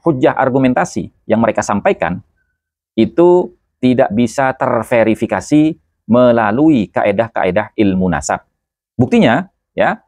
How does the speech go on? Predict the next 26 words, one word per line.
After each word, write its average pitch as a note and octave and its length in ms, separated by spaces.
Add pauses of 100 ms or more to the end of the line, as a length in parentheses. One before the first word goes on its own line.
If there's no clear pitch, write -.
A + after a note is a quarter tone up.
(140)
mereka C3+ 400
selalu D#3+ 400
menampilkan C#3 720 (160)
pernyataan-pernyataan C3 960 (240)
dari A2 400
ulama A2+ 480
yang A2+ 240
memang A2 240
bukan A2 320
bagian A#2 400
dari G2+ 240 (240)
pakar G#2+ 320
nasab, A2 320 (360)
bukan A2+ 240
ulama A2+ 320
yang A2 160
kredibel A#2 400
di G2 160
bidang F#2+ 160
ilmu F2+ 240
nasab. D2+ 240 (720)
Sehingga F2+ 400
pernyataan A#2+ 480
itu D3+ 560
tidak B2+ 240
bisa D3 320